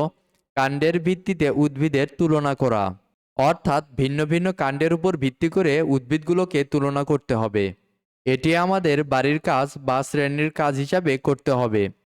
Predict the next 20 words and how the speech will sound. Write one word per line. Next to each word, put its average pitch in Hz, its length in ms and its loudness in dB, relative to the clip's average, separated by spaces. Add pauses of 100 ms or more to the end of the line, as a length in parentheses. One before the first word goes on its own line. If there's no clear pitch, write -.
তবে 160 280 2 (100)
কাজটি 143 360 0
করার 147 340 2
জন্য 180 220 0 (100)
আমাদের 165 420 0
যা 127 160 0 (100)
করতে 139 300 0
হবে, 170 300 2 (720)
প্রথমে 147 480 2 (360)
নিচের 143 480 0
দেখানো 156 400 0
ছবির 151 380 0
মতো 170 280 -2
করে 165 260 0
খাতায় 156 460 0
একটি 143 280 -2
ছক 139 340 -2
তৈরি 143 280 0
করো। 113 280 2 (640)
অর্থাৎ, 151 480 2